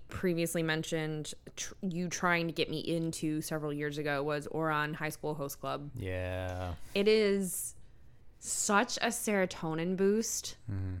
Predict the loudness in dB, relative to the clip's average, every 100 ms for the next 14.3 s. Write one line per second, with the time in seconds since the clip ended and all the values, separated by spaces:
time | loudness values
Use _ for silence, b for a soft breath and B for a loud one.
0 | 2 4 4 6 4 6 4 2 2 4
1 | 4 4 4 2 2 0 0 -2 -4 2
2 | 4 6 6 6 4 -2 -14 -12 0 2
3 | 4 2 -2 -4 -2 0 -2 -4 0 2
4 | 2 0 4 8 8 8 4 2 2 2
5 | 0 -2 -2 -4 b b b b b b
6 | b b -20 -20 -8 2 4 4 0 -2
7 | -2 0 0 2 2 2 6 8 8 6
8 | 4 -6 -18 -12 0 4 4 2 2 4
9 | 4 0 0 4 4 4 2 2 2 2
10 | -2 -6 -4 -6 -6 -14 b b b b
11 | b -20 -20 -20 -20 -20 -12 -2 -2 -2
12 | -8 2 4 4 2 -2 2 4 4 4
13 | 2 2 4 6 8 8 6 2 -2 -2
14 | -2 -4